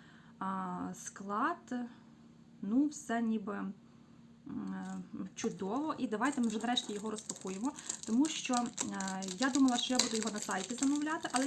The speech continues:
потім, коли вже була в магазині, цей звук, е, я думаю, ну, для чого я буду на сайті ще раз його замовляти, якщо можна просто в магазині це за таку ж ціну його відразу купити, а, і не чекати там ще десь доставку платити.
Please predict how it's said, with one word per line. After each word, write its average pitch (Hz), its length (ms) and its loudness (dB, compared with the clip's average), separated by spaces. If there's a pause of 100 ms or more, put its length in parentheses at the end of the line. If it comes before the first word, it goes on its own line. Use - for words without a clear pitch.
потім, 285 220 2 (160)
коли 254 160 2
вже 220 140 -2
була 220 200 0
в 220 160 4
магазині, 220 520 -2 (1500)
цей 202 120 -2
звук, 185 300 -6 (840)
е, 208 40 2 (260)
я 262 120 4
думаю, 269 420 6
ну, 240 200 2
для 226 120 -2
чого 247 260 0
я 226 120 -2
буду 220 220 -4
на 214 80 0
сайті 220 400 -2
ще 220 460 -2
раз 202 300 -2
його 202 340 -2 (100)
замовляти, 208 640 -2
якщо 220 320 -4
можна 240 300 2
просто 226 320 -4
в - 20 0
магазині 220 360 4
це 196 100 -6
за 190 80 -4
таку 233 220 -4
ж 247 100 -6
ціну 196 180 -6
його 214 300 0
відразу 196 420 0
купити, 269 400 -4
а, 190 160 -4
і 214 60 -2
не 202 100 -2
чекати 226 360 -4
там 190 260 -4
ще - 140 -6
десь 185 140 -8
доставку 175 480 -8
платити. - 400 -10